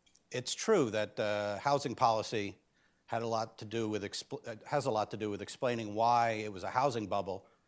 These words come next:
and not some other kind of bubble. But if you see people behaving exuberantly, and not just a few people, but you see that it's widespread, you have to ask yourself,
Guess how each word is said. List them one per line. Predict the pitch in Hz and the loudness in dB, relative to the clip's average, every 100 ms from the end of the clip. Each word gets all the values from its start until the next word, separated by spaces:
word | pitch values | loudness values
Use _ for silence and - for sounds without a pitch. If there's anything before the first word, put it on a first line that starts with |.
| _ _ | _ _
and | 104 101 | -8 -4
not | 101 - | -4 -4
some | 101 | -2
other | 147 175 | 0 0
kind | 123 98 | -2 -6
of | 87 | -6
bubble. | 90 82 87 - _ _ _ _ _ _ _ _ _ _ _ - | -8 -8 -12 -16 _ _ _ _ _ _ _ _ _ _ _ 0
But | 135 | 0
if | 147 | 2
you | 151 | -2
see | 135 - 269 | -2 -4 -4
people | - 190 156 131 123 | -4 0 2 2 0
behaving | 107 127 175 170 139 | -4 0 0 0 -2
exuberantly, | 113 98 139 190 123 98 98 92 101 113 _ _ _ _ _ _ _ _ - | -4 -2 -2 0 -2 -4 -6 -6 -6 -10 _ _ _ _ _ _ _ _ -10
and | 113 | -4
not | 139 180 | -2 0
just | 180 147 - | 0 0 -2
a | 117 | -6
few | - 175 | 0 0
people, | 175 120 110 104 | 0 -2 -2 0
but | 104 104 - - 98 | 0 0 -4 -20 -12
you | 120 | -10
see | - 131 | -4 -2
that | 117 | -2
it's | 107 - | -6 -12
widespread, | 107 120 120 95 - 143 151 113 101 98 _ _ _ - | -2 0 2 0 -4 2 4 4 2 -4 _ _ _ -12
you | 120 | -2
have | 143 160 - | 0 0 -2
to | 123 | 0
ask | 143 - | 0 0
yourself, | 123 - 123 110 104 - - | -4 0 2 2 0 -8 -20